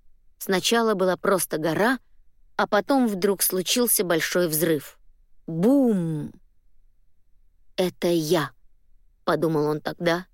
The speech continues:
глядя на экран. «Это про меня».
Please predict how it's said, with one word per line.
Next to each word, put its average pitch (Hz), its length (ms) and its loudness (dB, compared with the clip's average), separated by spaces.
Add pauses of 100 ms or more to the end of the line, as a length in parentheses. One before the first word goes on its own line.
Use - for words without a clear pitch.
(100)
глядя 160 400 0
на 156 140 0
экран. 147 360 -6 (800)
«Это 196 400 -2 (360)
про 180 160 0
меня». 156 420 -2